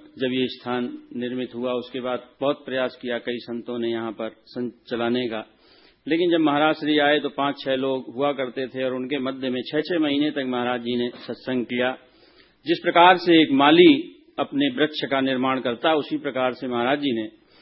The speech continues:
ये बटवृक्ष हमको तैयार करके दिया है, ऐसे दिव्य महापुरुष, और वो भी माया नगरी में, जहां पर अध्यात्म की कोई जगह ही नहीं, केवल माया की चमक बिखरी पड़ी हुई है।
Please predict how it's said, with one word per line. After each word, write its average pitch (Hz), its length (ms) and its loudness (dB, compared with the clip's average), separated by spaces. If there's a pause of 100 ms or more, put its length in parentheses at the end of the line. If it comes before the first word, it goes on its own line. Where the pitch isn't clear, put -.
(300)
ये 143 100 6
बटवृक्ष 156 520 6
हमको 151 240 6
तैयार 143 400 4
करके 135 320 -2
दिया 139 280 4
है, 117 220 -2 (220)
ऐसे 156 280 0
दिव्य 135 320 -4
महापुरुष, 117 540 -6 (420)
और 123 120 -4
वो 151 180 0
भी 151 360 0
माया 143 360 4
नगरी 113 320 -4
में, 107 220 -8 (540)
जहां 156 360 6
पर 147 320 2 (260)
अध्यात्म 151 560 0
की 151 140 -2
कोई 151 180 -2
जगह 135 220 -2
ही 147 140 2
नहीं, 131 220 -4
केवल 139 300 -4
माया 135 320 0
की 139 140 -6
चमक 131 280 -4
बिखरी 120 340 -10
पड़ी 123 240 -4
हुई 123 220 0
है। 151 200 2